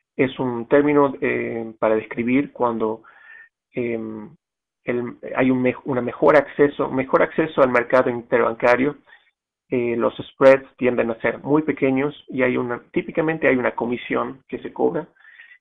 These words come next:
No le cobran el spread, pero sí le cobran comisión. Una comis-, que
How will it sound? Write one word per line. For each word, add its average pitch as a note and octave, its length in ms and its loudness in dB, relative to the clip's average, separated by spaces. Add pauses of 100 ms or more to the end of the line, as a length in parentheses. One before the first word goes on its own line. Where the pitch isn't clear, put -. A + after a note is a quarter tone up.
(120)
No C3+ 120 6
le C3 100 2
cobran C#3 300 4
el C3 160 0
spread, D3+ 280 4
pero - 140 -6
sí - 140 -6
le A#2+ 100 -2
cobran B2 260 -2
comisión. C3 540 -4 (460)
Una B2+ 160 -2
comis-, A#2+ 400 -8
que B2 320 0